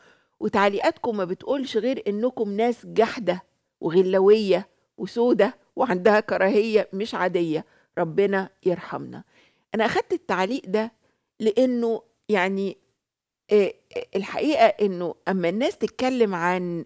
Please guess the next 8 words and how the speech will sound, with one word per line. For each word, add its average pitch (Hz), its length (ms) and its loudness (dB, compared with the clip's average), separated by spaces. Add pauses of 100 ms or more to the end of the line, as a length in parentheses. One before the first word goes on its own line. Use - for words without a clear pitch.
(100)
آه، 156 460 -4
آه، - 440 -4
المحبة 175 720 0
والسلام 185 680 0
والإسلام 180 440 -4
معناه 185 280 0
السلام 196 600 -2
و-، 156 180 -8